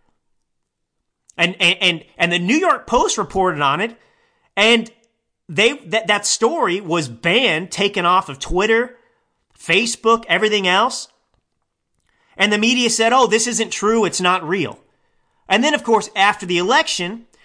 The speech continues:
they said, "Oh, okay, the Hunter Biden laptop is real." And thus, all the contents on there that were damning about Hunter Biden's ties to China,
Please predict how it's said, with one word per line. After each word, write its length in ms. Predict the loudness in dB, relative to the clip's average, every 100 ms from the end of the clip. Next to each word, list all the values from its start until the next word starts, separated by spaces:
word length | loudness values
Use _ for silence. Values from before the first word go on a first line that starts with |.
| _
they 140 | -2 2
said, 200 | 2 4
"Oh, 200 | 2 2
okay, 180 | -2 -6
the 100 | -2
Hunter 220 | -2 0
Biden 240 | 0 0
laptop 420 | -2 -2 -2 -2
is 200 | -2 -4
real." 240 | -6 -14 -16 _ _ _ _ _ _ _ _
And 200 | -4 -2
thus, 240 | 0 0 0
all 160 | -2
the 60 | -2
contents 580 | -2 0 0 -2 -8 -4
on 160 | -4 -2
there 120 | -4
that 120 | -6
were 120 | -8
damning 680 | -6 -2 0 0 -2 -6 -10 _ _ _ -6
about 300 | 2 2 2
Hunter 260 | 0 0
Biden's 760 | 2 4 4 2 -4 -8 -14 -16 _ _
ties 540 | -2 4 6 4 2 -4
to 100 | -10
China, 800 | -6 0 2 2 2 2 0 -4